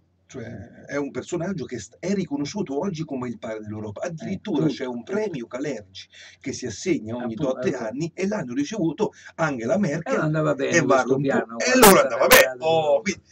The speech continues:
Speaker 1: quindi uno si chiede, ma questi che ricevono il premio Kalergi lo sapevano che lui era un razzista, era un ege-, eugenetista,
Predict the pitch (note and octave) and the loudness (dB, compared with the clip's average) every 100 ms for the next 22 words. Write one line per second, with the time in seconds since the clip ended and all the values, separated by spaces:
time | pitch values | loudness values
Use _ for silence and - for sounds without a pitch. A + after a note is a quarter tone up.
0 | _ - A3+ F3 G#3+ F3+ F#3+ E3+ E3 C#3+ | _ 0 2 4 4 4 4 4 4 6
1 | D#3+ - D#3 B2+ C3 B2 B2+ F3 F#3 C3+ | 2 4 0 0 -6 -4 -2 0 0 0
2 | A2+ C3+ B2+ A#2 A#2+ A2 G2+ A2+ A3 - | -2 -4 -4 -4 -4 -6 -4 0 0 2
3 | - D#3 F#3+ C#3+ A#2 G#2 - - - C3+ | 0 4 4 4 -2 -8 -16 -16 -6 4
4 | E3+ C#3 C3+ C3 B2+ C3 - F3 E3+ - | 6 6 4 2 0 -2 -6 -8 -8 -2
5 | C3+ C#3 - - C3+ C#3 C3+ C3 C3 C3 | -2 -2 -8 -14 -2 0 0 -4 -6 -6
6 | B2+ A2+ B2+ - C3+ B2 B2+ B2 G#3 F#3+ | -4 -4 -6 -4 -4 -2 -4 -2 -2 -2
7 | - C#3 D#3+ | -4 -6 -6